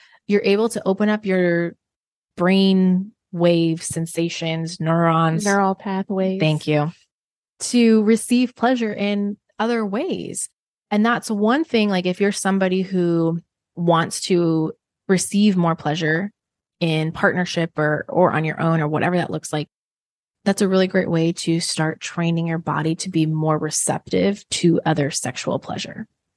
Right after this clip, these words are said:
Speaker 2: Yes.
Speaker 1: All right. Can you tell me more about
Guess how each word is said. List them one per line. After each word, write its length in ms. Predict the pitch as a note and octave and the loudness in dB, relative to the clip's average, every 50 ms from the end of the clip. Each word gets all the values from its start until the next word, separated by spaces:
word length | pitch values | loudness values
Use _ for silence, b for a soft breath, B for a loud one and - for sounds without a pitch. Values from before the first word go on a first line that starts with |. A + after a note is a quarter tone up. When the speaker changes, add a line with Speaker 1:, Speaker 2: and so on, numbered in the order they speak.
| _ _ _ _ _ _ _ | _ _ _ _ _ _ _
Speaker 2:
Yes. 580 | E3+ D#3 - - - - - - - - - _ _ _ _ _ _ _ _ _ _ _ _ _ _ _ _ _ _ _ _ _ _ _ - | -16 -16 -16 -18 -20 -20 -20 -20 -20 -20 -20 _ _ _ _ _ _ _ _ _ _ _ _ _ _ _ _ _ _ _ _ _ _ _ -14
Speaker 1:
All 80 | F3 E3+ | -12 -12
right. 340 | D#3 D#3 E3 E3 - - G3+ - _ _ _ _ _ _ _ _ _ - | -10 -10 -12 -12 -12 -16 -20 -20 _ _ _ _ _ _ _ _ _ -2
Can 180 | - G#3+ G#3 | 2 2 4
you 200 | G#3 G#3+ C4 E4 | 4 4 2 0
tell 260 | F4 - - A3+ A3 G#3 | -2 -2 0 0 2 2
me 160 | G3+ G3+ G3+ | 2 2 2
more 440 | F#3+ E3+ D#3+ D#3+ D#3+ E3 F3 F#3 - | 0 2 2 2 2 2 2 2 0
about 560 | - G3 F3 - D#3 D#3 D#3 D#3+ - - - | -2 -4 -2 -2 0 0 0 -2 -4 -6 -12